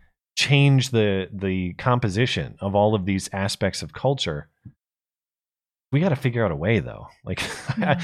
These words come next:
Speaker 1: and at some point, I have to start. I, I mean, I talk about that frequently, but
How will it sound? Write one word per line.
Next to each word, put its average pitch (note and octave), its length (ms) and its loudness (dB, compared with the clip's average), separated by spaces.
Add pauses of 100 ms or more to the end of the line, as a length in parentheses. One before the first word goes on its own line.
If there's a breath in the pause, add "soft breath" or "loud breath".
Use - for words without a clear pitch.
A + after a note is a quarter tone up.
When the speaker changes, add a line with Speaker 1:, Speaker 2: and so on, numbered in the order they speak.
(140)
Speaker 1:
and C3 100 6
at C#3+ 100 2
some D4+ 140 2
point, F3 240 0
I F3+ 160 0
have E3+ 220 2
to G3 80 2
start. G#2 280 2
I, - 180 -8
I - 40 -4
mean, A#2+ 200 0 (420)
I A#2+ 60 0
talk C3 180 0
about C3 220 2
that A2+ 240 2
frequently, A#2 520 0
but G#2 240 0